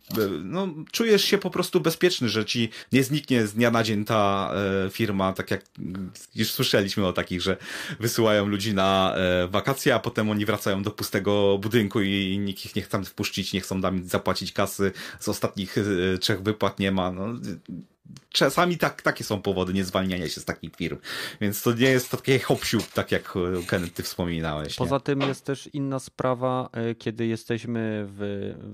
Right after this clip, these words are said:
Speaker 2: w West Ro-, Yorkshire, tak? Czyli to pewnie, mm, nieważne, jesteśmy w Anglii.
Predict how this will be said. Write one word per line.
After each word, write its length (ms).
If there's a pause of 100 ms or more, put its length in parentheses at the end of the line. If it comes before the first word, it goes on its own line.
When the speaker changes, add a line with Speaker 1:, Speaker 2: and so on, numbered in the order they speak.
(120)
Speaker 2:
w 160
West 240
Ro-, 240
Yorkshire, 760
tak? 240
Czyli 440
to 120
pewnie, 300
mm, 360 (440)
nieważne, 320
jesteśmy 360
w 60
Anglii. 320